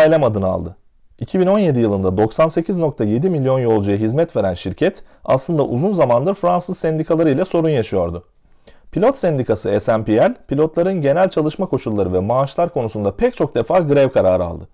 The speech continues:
Şu an devam eden grevin nedeni maaş zamları. Sendika çalışanlar için yüzde beş nokta bir oranında zam isterken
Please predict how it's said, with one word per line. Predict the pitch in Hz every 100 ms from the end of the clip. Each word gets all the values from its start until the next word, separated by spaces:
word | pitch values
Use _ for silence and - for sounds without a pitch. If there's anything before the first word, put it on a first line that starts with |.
| -
Şu | 190 240
an | 240
devam | 202 240 208
eden | 143 120
grevin | 131 143 120
nedeni | 113 147 160
maaş | 214 180 170
zamları. | - 113 95 87 - - - _ _
Sendika | - 131 156 196 175
çalışanlar | 165 151 156 160 170
için | 143 117 104
yüzde | 113 135 139
beş | 170 -
nokta | 147 - 147
bir | 156
oranında | 135 104 95 95
zam | 123
isterken | 127 - 165 180 101 107